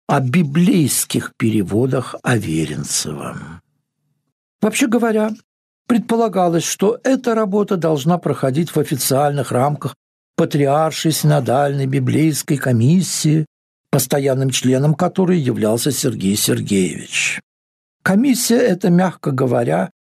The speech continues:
не отличалась особой производительностью. Первое, оставшееся, кажется, последним её заседание, проходило в тысяча девятьсот девяносто первом году,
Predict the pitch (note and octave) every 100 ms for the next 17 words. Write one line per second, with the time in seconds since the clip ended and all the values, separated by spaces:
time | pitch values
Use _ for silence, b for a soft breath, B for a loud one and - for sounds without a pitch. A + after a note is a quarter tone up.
0 | - F3 G3 G3+ A3 G3+ B3 A#3+ C#3 C3+
1 | B2+ F3 D3 C3+ C#3 D3 A#2+ C#3+ C3 D#3+
2 | D3 - E2 - - - - E2+ D#2 C2
3 | - - _ _ _ _ _ - A#3+ D#3+
4 | G#2 F#2+ G2+ E2+ - C3 - C3 - C3+
5 | A#2+ C3 B2 A#2 A#2+ - A#2+ - B2+ -
6 | C3 G#2+ F2 - F2 F#2+ F#2+ F#2+ A2+ G2+
7 | A#2+ D3 - A#3 F#3 D4 C#4 C4 B3+ B3
8 | _ _ _ F3+ E3+ F#3 F3 A3 F#3+ -
9 | G#3 - F#3 D#3+ C3 C3 A#2+ - F#3 C#3+
10 | A2 C3 B2 B2 C3+ - F3 B2 - G#2+
11 | G#2 G#2 A#2 - _ - A#2 A2+ F2 D2+